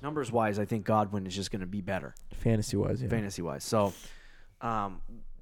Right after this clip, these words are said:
Speaker 1: we'll obviously see as the season goes along if Chris Godwin was a flash in the pan.
Speaker 2: Right.
Speaker 1: But Chris Godwin right now should be ranked higher than Mike Evans. And
Speaker 2: As of today, yes.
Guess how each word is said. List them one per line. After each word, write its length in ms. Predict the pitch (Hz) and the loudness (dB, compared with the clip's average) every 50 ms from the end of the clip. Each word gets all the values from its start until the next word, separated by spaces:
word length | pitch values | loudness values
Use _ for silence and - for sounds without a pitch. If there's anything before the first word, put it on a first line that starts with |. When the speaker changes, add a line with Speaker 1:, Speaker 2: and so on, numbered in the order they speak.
| - | -16
Speaker 1:
we'll 380 | - 156 147 147 160 165 143 131 | -16 -12 0 4 6 8 8 8
obviously 480 | 123 120 113 107 107 101 101 - 113 104 | 8 6 6 4 2 2 2 0 0 -2
see 280 | - - - 123 117 | -2 -2 0 2 2
as 100 | 110 98 | 2 2
the 80 | 101 98 | 0 -2
season 320 | - - 113 101 107 104 | -4 -4 -4 -4 -4 -2
goes 240 | 101 107 101 98 98 | -2 0 0 0 -2
along 280 | 98 98 98 98 98 98 | -2 -2 -2 -2 -2 -4
if 100 | 92 - | -6 -4
Chris 200 | - 110 101 - | -2 0 0 0
Godwin 380 | - 98 92 98 95 104 104 101 | 2 2 2 2 2 -2 -4 -6
was 160 | 95 - - | -6 -6 -6
a 40 | 87 | -8
flash 460 | - - - 98 92 92 95 - - | -6 -2 0 0 2 0 -2 -4 -6
in 220 | 127 113 95 92 | -8 -8 -6 -6
the 140 | 92 95 95 | -4 -6 -6
pan. 580 | - - - 98 98 98 92 85 85 95 104 107 - - - - _ - | -6 -6 -4 -4 -2 -2 -4 -4 -6 -8 -10 -12 -16 -20 -20 -20 _ -12
Speaker 2:
Right. 300 | - 104 110 101 98 101 - - - | -6 -4 -4 -4 -4 -6 -10 -14 -4
Speaker 1:
But 180 | 117 113 104 - | -2 0 0 2
Chris 140 | - 151 147 | 4 4 6
Godwin 300 | - 147 135 131 123 117 | 8 8 8 8 8 6
right 160 | 117 110 107 104 | 2 0 0 0
now 160 | 107 104 101 | 0 0 -2
should 180 | 101 - 101 95 | -2 -2 -4 -4
be 80 | 101 | -4
ranked 240 | 95 92 85 85 - | -4 -4 -6 -6 -6
higher 200 | - 90 87 87 | -4 -2 -2 -2
than 80 | 76 65 | -4 -8
Mike 200 | 71 69 64 - | -12 -14 -14 -14
Evans. 320 | - 53 55 60 - - - - - - - - - - - | -14 -14 -14 -18 -20 -20 -20 -20 -20 -20 -20 -20 -20 -12 -10
And 160 | 107 107 110 | -6 2 8
Speaker 2:
As 200 | 123 131 127 113 117 | 12 12 12 12 10
of 80 | 104 - | 8 8
today, 260 | - 113 110 104 101 | 8 6 8 8 6
yes. 340 | 104 98 98 - - - | 2 0 0 -2 -6 -8